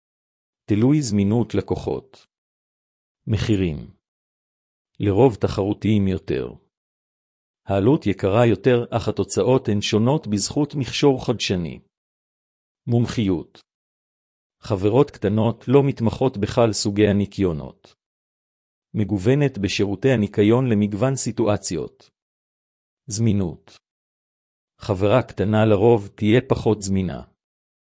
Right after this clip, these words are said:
חברה גדולה תהיה זמינה יותר בשל משאבי כוח אדם גדולים יותר. משאבים.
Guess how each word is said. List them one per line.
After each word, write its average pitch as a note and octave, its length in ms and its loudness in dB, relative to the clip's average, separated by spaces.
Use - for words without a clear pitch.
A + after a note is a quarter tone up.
חברה G#2 420 0
גדולה G2+ 460 2
תהיה G#2 300 0
זמינה G#2 420 -2
יותר A#2 340 0
בשל G#2 300 -2
משאבי G#2 520 0
כוח A#2+ 320 2
אדם A#2+ 320 0
גדולים A2 440 0
יותר. C#2+ 440 -8
משאבים. F#2 720 -2